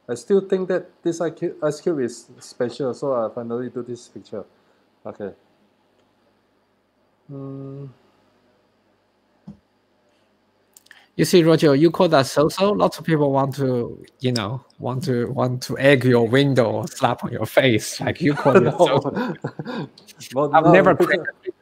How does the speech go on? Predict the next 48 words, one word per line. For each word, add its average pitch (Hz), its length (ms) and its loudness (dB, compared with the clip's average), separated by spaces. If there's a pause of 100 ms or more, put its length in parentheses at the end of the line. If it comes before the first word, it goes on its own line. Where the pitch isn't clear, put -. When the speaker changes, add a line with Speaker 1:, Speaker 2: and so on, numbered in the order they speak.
Speaker 2:
like 120 140 -8
this 120 240 2
ever. 117 420 2 (880)
Speaker 1:
No, 165 260 2
because, 175 420 -2
uh, 143 280 2
after 147 320 -2
this, 160 360 -4
uh, 117 500 0
this 139 160 -6
set 143 160 -2
of 117 80 0
Speaker 2:
Hey, 165 160 4
enough, 160 180 0
Speaker 1:
shooting 147 240 0
Speaker 2:
enough 214 260 6 (140)
Asian 165 200 0
humble 135 320 4
fight, 101 260 -4
mate. 104 280 -10
Just 123 220 2
Speaker 1:
<laughs> - 40 -6
I, - 20 -6
Speaker 2:
focus. 165 240 2
Speaker 1:
I 147 40 4
have 160 260 8
a 156 60 8
lot 180 300 8
of 143 180 4
idea 147 420 4
to 120 460 -2
do 139 140 0
more 135 220 2
better 127 280 -2
than 110 180 -6
this, 113 300 -8 (100)
<laughs> 220 100 -14
so, - 460 4 (180)
<laughs> - 180 -4
Speaker 2:
All - 260 2
right, 180 560 2
Speaker 1:
so 180 80 6
Speaker 2:
can 165 40 6
Speaker 1:
I 139 80 6
Speaker 2:
you 120 60 0
Speaker 1:
call 143 160 2
it 143 100 2
so-so. - 280 -6